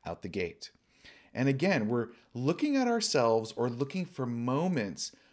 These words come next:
when this self arises, so then we can use the appropriate practice to counterbalance the negativity or cultivate and encourage the positive side of this disposition. So this is the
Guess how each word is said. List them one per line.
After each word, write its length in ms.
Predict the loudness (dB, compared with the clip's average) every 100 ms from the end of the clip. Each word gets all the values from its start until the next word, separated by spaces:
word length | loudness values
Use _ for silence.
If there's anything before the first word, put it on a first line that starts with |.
| _
when 300 | -2 0 0 -4 2
this 260 | 4 4
self 300 | 2 2 2
arises, 600 | 0 -2 -2 -2 -2 -2
so 100 | -2
then 120 | 0 0
we 80 |
can 220 | 0 -2 -2
use 400 | -2 -2 -2 -2
the 100 | -4
appropriate 640 | -2 -2 -2 -4 -10 -12
practice 680 | -12 -10 -10 -8 -8 -8 -10 -14 _ _ _
to 140 | -8
counterbalance 840 | -6 -2 0 0 0 -2 -2 -6 -8
the 100 | -6
negativity 760 | -6 -6 -6 -4 -4 -4 -6 -10 -20 _ _
or 140 | 2 2
cultivate 680 | 0 -4 -2 -4 -2 -2 -4
and 140 | -2
encourage 640 | -2 -4 -4 0 0 0
the 80 | -6
positive 640 | -8 -12 -10 -8 -6 -8 -4
side 480 | -2 -2 -2 -4 -8 -20 -20 -6
of 120 | -4
this 160 | -4 -6
disposition. 720 | -6 -8 -8 -8 -10 -12 -18 _ _ _ _ _ _ _ _ _ _ _ _ _
So 160 | 0 4
this 260 | 4 4 2
is 240 | 0 0
the 540 | -2 0 -2 -4 -8